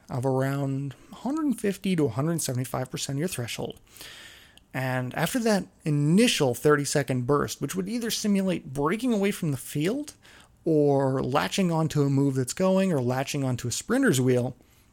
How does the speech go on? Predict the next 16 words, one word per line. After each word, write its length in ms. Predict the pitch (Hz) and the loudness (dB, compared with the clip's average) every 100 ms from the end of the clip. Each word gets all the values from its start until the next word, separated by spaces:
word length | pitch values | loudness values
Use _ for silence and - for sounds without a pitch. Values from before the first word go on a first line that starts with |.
| _ _ _ _ _ - | _ _ _ _ _ -2
you 120 | 208 | -2
continue 600 | 240 285 - 208 202 202 | 2 0 2 2 2 0
a 160 | 175 120 | -2 -4
hard 500 | - - 165 160 160 - - _ | -8 -4 0 2 0 -6 -16 _
effort 440 | 147 135 - - - | 0 0 -2 -8 -6
for 140 | 147 | -8
somewhere 300 | - 214 226 | -2 0 0
between 300 | 208 208 180 | -2 -2 -4
three 420 | - - 165 202 214 | -4 -8 -2 0 0
and 120 | - - | -2 -4
eight 200 | 175 - | -6 -4
minutes 460 | 135 127 117 - - | -2 -2 -2 -8 -6
of 160 | 147 | -4
V 300 | 131 135 190 | -4 -2 0
O 140 | 220 208 | 2 2
two 420 | - 180 165 - | 0 0 0 -2